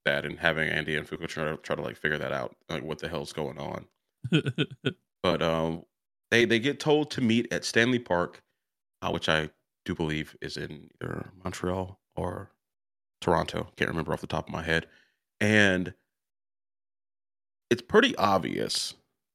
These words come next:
Speaker 1: by looking at the trees that this is U M A Autumn's territory.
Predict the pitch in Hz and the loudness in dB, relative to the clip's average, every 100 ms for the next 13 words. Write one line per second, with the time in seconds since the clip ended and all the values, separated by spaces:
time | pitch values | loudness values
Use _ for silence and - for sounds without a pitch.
0 | _ _ _ 98 87 87 85 82 90 104 | _ _ _ 6 8 8 6 4 0 2
1 | 87 85 87 - 92 82 78 - 80 - | 2 2 -2 2 2 4 2 0 -2 0
2 | 80 82 78 - 85 82 78 - 76 67 | 0 2 0 0 2 4 4 2 2 2
3 | 62 - - - - - - | -2 -2 -2 -2 -2 -2 -2